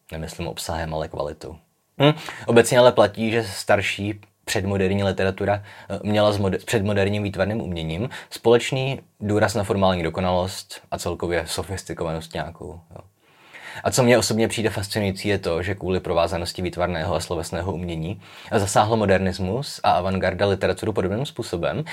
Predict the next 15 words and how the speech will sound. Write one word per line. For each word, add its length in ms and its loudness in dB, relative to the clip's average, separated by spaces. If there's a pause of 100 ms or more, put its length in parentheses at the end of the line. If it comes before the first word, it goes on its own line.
(120)
jakým 220 0
zasáhly 340 2
výtvarné 360 2
umění. 400 -4 (460)
I 80 -6
když 360 2 (320)
literatura 480 2
se 140 -2
vynálezu 420 2
fotoaparátu 760 2 (480)
očividně 480 -6
nemusela 380 -4
nějak 240 -6
zvlášť 300 0
obávat. 480 -4